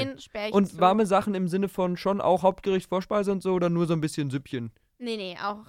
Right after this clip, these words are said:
Speaker 1: äh, zum Beispiel Bruschetta im Sommer oder so.
Speaker 2: Mhm. Bruschetta.
Speaker 1: Oder, ich, ja,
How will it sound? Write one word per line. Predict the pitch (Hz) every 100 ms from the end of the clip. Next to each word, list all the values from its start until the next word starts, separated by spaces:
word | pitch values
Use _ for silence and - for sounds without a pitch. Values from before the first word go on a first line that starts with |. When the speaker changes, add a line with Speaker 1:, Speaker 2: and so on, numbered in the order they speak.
| -
Speaker 1:
äh, | -
zum | 214
Beispiel | 202 220
Bruschetta | 196 - 214 302 302 262
im | 240
Sommer | 240 233 226 220 214
oder | 214 214
so. | 202
Speaker 2:
Mhm. | 143 151 180 208 202
Bruschetta. | 135 - 127 110
Speaker 1:
Oder, | 107 - _ _ _ -
ich, |
ja, | -